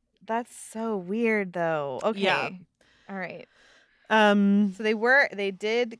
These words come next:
Speaker 1: confirm bones are Kenji's.
Speaker 2: Yeah.
Speaker 1: Okay.
Speaker 2: But they, I d-, it's important because I think it's pretty obvious that something went wrong with the investigation. And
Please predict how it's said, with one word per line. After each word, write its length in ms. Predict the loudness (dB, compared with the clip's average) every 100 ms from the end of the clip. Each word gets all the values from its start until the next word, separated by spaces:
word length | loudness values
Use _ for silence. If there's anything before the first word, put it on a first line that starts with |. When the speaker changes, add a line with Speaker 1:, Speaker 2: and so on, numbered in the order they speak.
| -6
Speaker 1:
confirm 920 | -4 0 2 4 2 0 -4 -10 -14 _ _ _
bones 560 | -2 0 0 -2 -6 -4
are 480 | 0 2 2 0 -6
Kenji's. 400 | -8 -8 -6 -8
Speaker 2:
Yeah. 320 | -2 -2 -2 -8 -14 -20 -12
Speaker 1:
Okay. 160 | -10 -4
Speaker 2:
But 160 | -2 0
they, 180 | 0 0 -4 _ _ 0
I 140 | 0
d-, 140 | 0 -14 _ _ _ _ _ -20 -20 -4
it's 200 | 0 2
important 520 | 2 4 4 2 -2
because 300 | 0 2 2
I 120 | 2
think 220 | 2 2
it's 100 | 0
pretty 280 | 0 0 2
obvious 380 | 2 2 2 0
that 120 | -4
something 400 | -2 -2 0 0
went 160 | 0 0
wrong 220 | 0 0
with 100 | -2
the 100 | -2
investigation. 1000 | 0 0 -2 -4 -2 -4 -2 -2 -2 -4 -8 _ _ _ _ _ _ _ -4
And 460 | 0 2 0 -2